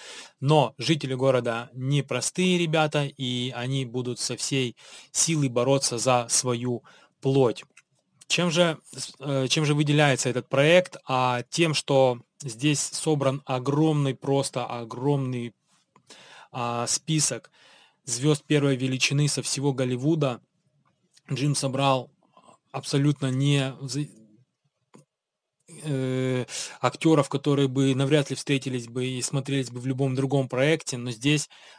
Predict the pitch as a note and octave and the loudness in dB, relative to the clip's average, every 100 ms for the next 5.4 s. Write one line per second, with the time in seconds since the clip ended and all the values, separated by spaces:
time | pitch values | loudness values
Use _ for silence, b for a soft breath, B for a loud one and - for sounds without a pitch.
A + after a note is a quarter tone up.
0 | B B2 A#2+ A#2 A#2 A#2+ B2 B2+ C3 C#3+ | B -2 2 4 2 0 -2 -2 2 0
1 | B2+ A#2 - - C#3 C3+ B2+ A2+ _ _ | 0 -8 -8 -6 -2 -2 -2 -6 _ _
2 | _ _ - _ _ _ _ _ _ _ | _ _ -20 _ _ _ _ _ _ _
3 | _ _ - - _ _ _ C#3+ C3 - | _ _ -20 -20 _ _ _ -20 -8 -2
4 | C#3+ C3+ C3+ C3+ C#3+ D3 C3 A#2+ - B2+ | 0 0 0 2 2 2 2 0 0 0
5 | D3 E3 C3+ - | 2 2 2 -2